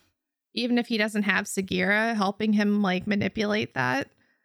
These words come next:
I think he can still push that in certain directions. We won't know because, like, we still have s-, like, several weeks.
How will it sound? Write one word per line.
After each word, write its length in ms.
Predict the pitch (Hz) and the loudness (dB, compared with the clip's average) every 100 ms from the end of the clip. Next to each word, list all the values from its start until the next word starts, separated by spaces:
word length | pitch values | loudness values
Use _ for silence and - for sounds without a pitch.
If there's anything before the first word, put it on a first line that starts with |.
| _ _ _ _ _ - | _ _ _ _ _ -10
I 80 | 196 | -4
think 240 | 208 208 | 0 0
he 120 | 214 | -2
can 200 | 202 196 | -2 -2
still 520 | - 180 180 185 180 - | -2 -4 -2 0 -2 -4
push 320 | - 175 - | -6 -6 -6
that 340 | - 160 156 - _ _ _ _ _ - | -4 -4 -4 -8 _ _ _ _ _ -6
in 140 | 185 | -4
certain 720 | 190 202 185 185 185 185 226 _ _ _ _ | -2 -2 0 0 0 -2 -8 _ _ _ _
directions. 960 | 180 175 156 - - - 214 214 - - _ _ _ _ _ _ _ _ _ _ _ _ _ _ 208 | -4 -2 -4 -4 -4 -2 -2 -4 -8 -16 _ _ _ _ _ _ _ _ _ _ _ _ _ _ -2
We 120 | 208 | 2
won't 220 | 214 190 | 2 2
know 220 | 185 170 | 0 0
because, 440 | 196 175 175 180 180 | -2 0 0 0 -2
like, 280 | 165 170 - | -2 -4 -4
we 120 | 202 | -4
still 180 | - 185 | -2 -2
have 140 | 175 | -2
s-, 240 | 185 - - | -4 -10 -8
like, 240 | - 180 | -4 -4
several 300 | 185 - 196 | -2 -4 -4
weeks. 400 | - - - - | -2 -4 -6 -12